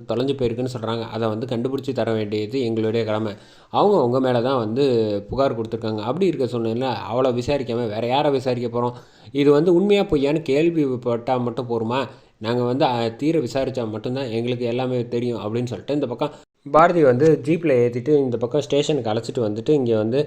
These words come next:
அஹ், ரூம்ல வந்து உட்கார வச்சிடுறாங்கன்னே சொல்லலாம். பாரதிக்கு என்ன செய்யறதுன்னே இப்ப ஒண்ணும் புரியாம தவிச்சுக்கிட்டு இருக்காங்க. அந்த சமயத்துல தான் இந்த பக்கம் ஆதி வந்து கிளம்பி வந்து போயிடுறாங்க.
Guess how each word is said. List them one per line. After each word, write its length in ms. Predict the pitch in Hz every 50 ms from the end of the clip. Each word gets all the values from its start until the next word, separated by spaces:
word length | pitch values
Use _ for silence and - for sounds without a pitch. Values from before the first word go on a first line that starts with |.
| - - - - _ -
அஹ், 200 | 131 123 117 113
ரூம்ல 280 | 123 151 165 165 151
வந்து 280 | 123 117 117 117 139 147 135 127 117 113 107 107 101 98 98 98 98
உட்கார 240 | 101 101 - 147 143 131
வச்சிடுறாங்கன்னே 580 | 117 117 120 113 107 107 107 107 107 113 120
சொல்லலாம். 420 | 120 120 117 113 110 117 117 110 104 104
பாரதிக்கு 460 | 110 123 139 147 139 131 123 143 135 117
என்ன 240 | 98 101 117 139 156
செய்யறதுன்னே 580 | 151 143 123 120 113 113 110 110 107 113 120
இப்ப 200 | 127 123 123 107
ஒண்ணும் 260 | 104 113 127 143 139
புரியாம 400 | 131 131 120 117 110 107 113 123 120
தவிச்சுக்கிட்டு 480 | 120 110 110 123 120 143 135 113 -
இருக்காங்க. 280 | 117 107 113 110 113 113
அந்த 240 | 104 110 123 127 151 151
சமயத்துல 500 | 135 117 107 110 110 104 - 107 104 101 101
தான் 180 | 110 120 120
இந்த 160 | 117 110 107 98
பக்கம் 320 | 110 104 - 127 127 127 - - - - - - - -
ஆதி 280 | - 123 147 160 160 143
வந்து 240 | 127 123 127 139 131
கிளம்பி 320 | 120 120 120 135 151 143 135
வந்து 260 | 123 113 113 117 135 135
போயிடுறாங்க. 600 | - - 127 127 135 127 117 117 110 107 107